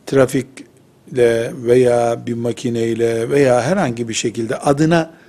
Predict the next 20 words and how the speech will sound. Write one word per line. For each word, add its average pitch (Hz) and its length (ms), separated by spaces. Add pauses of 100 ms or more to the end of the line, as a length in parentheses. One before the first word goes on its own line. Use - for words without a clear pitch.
(220)
kaza 156 600
denecek 127 600 (840)
bir 135 340 (200)
sebeple 120 840 (440)
bir 165 240
insanın 147 720 (100)
ölümüne 135 580
sebep 120 480
olduysa, 101 840 (1080)
ama 156 180
kaza 139 580
kararı 104 500
verilecek 90 400 (100)
buna. 92 200 (280)
Kaza 143 360
ile 131 120
oldu 107 220 (100)
denecek, 101 340
kasıt - 300
olmayacak. 117 460